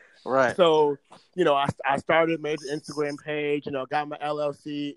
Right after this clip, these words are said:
Speaker 2: And, and prior to that, I was just kinda doing some trials on my story on Instagram
Speaker 1: Mm-hmm.
Speaker 2: and really just, like, you know, posting that I was doing some people's resumes. And gradually people were responding like, "Hey, can you do mine? Can you help me?" And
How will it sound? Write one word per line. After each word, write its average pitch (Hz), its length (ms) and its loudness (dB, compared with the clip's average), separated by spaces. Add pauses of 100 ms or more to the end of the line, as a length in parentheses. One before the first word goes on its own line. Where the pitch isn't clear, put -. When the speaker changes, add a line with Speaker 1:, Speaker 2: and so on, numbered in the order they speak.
Speaker 2:
And, 135 140 -6
and 139 180 -6
prior 156 280 -2
to 139 120 -12
that, 139 200 2
I 131 80 -2
was 131 120 -8
just 131 160 -18
kinda 139 260 -10
doing 135 260 -6
some 127 120 -20
trials 135 440 -4
on 123 80 -10
my 120 100 -8
story 139 480 -2
on 127 100 -10 (100)
Instagram 139 680 -8 (160)
Speaker 1:
Mm-hmm. 131 320 -4
Speaker 2:
and 127 240 -6
really 139 220 -6
just, 135 260 -2
like, 127 220 -4
you 185 40 -10
know, 143 140 -4
posting 147 400 -4
that 135 80 -8
I 127 80 -6
was 127 140 -12
doing 131 200 -6
some - 120 -20
people's 135 240 -10
resumes. 127 460 -8
And 113 120 -14
gradually 127 400 -6
people 131 260 -12
were 127 140 -4
responding 139 500 -8
like, 123 180 -14
"Hey, 185 300 -6
can 131 100 -20
you 143 100 -16
do 156 100 -16
mine? 180 260 -14
Can 143 100 -20
you 131 60 -14
help 151 160 -4
me?" 196 120 -12 (520)
And 127 460 -4